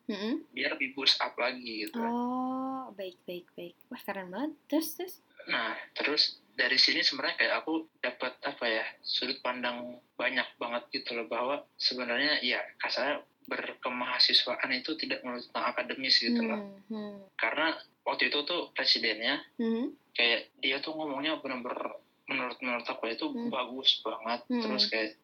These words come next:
Speaker 2: dia itu I P-nya, kayak I P K-nya beberapa semester empat, terus kayak
Speaker 1: Wow.
Speaker 2: gimana ceritanya gitu, kayak
Speaker 1: Heeh.
Speaker 2: dia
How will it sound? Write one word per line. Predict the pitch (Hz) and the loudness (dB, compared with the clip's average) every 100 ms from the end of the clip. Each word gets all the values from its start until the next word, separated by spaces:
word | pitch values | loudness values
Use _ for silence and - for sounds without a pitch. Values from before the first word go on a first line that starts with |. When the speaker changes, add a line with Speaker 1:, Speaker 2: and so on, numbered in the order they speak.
| _ | _
Speaker 2:
dia | 127 127 120 120 | 0 2 4 2
itu | 120 143 139 143 _ | 0 0 0 -2 _
I | - 135 | 0 0
P-nya, | - 123 123 135 127 - | 2 2 4 2 0 -2
kayak | 110 120 | -2 -2
I | |
P | - 123 | -2 0
K-nya | 120 127 - - _ | 0 0 -2 -8 _
beberapa | - 127 117 - | -8 -4 -2 -2
semester | 127 127 139 - | -2 -2 -2 -4
empat, | 120 - 117 113 | -12 -4 -4 -2
terus | - | -2
kayak | - 113 - - - | -2 -2 -4 -10 -4
Speaker 1:
Wow. | 233 247 247 | 2 4 4
Speaker 2:
gimana | 151 127 - | 2 -2 4
ceritanya | - 127 131 131 131 | 4 6 2 4 4
gitu, | 113 117 | 4 0
kayak | 214 220 208 | 0 2 2
Speaker 1:
Heeh. | 196 202 240 | -2 -4 0
Speaker 2:
dia | 262 | 2